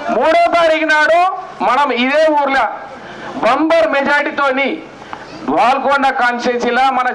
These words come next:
చిన్న విలేజ్ అయినా కూడా అందరికంటే ఎక్కువ ఓట్ల పర్సెంటేజ్ ప్రశాంత్ అన్నకి ఇయ్యాలా. ఆ మాట మనం తీసుకోవాలా. ఇప్పుడు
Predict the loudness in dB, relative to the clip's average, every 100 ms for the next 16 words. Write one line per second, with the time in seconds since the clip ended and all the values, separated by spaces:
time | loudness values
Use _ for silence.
0 | -4 -2 -2 0 0 0 0 0 0 0
1 | 0 2 0 -2 -10 -14 -10 -6 -4 0
2 | 0 0 -2 -4 -2 0 2 2 0 0
3 | 0 -2 -2 -4 -4 -2 -2 0 -2 0
4 | 2 2 2 -2 -8 -10 -8 -2 0 2
5 | 2 2 2 0 0 0 0 0 2 0
6 | 0 -2 -4